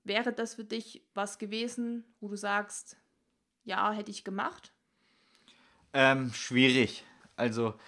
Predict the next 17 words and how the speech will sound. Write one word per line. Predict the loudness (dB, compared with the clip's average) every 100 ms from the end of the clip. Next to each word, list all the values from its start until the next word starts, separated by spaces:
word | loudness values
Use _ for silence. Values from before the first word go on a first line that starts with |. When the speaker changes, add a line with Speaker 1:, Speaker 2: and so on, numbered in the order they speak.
| -20 -20 _ _
Speaker 2:
ich | -2 0
würde | 4 4 4 0 -6
erstmal | 2 2 2 -2
mich | -2 -4
von | -2 -2 0
meinem | 0 0 -4
Traum | 2 4 4 4
oder | 0 2
meinem | 2 0 -2
Ziel, | -4 -2 0 0 -2 -10 -20 -20 -14
Triathlon, | 0 2 2 -2 -2
hätte | -4 -6
ich | -8
mich | -14 -4
dann | -4 -2
verabschiedet | -4 -4 -6 -6 -4 -4
erstmal, | -6 -6 -2 -2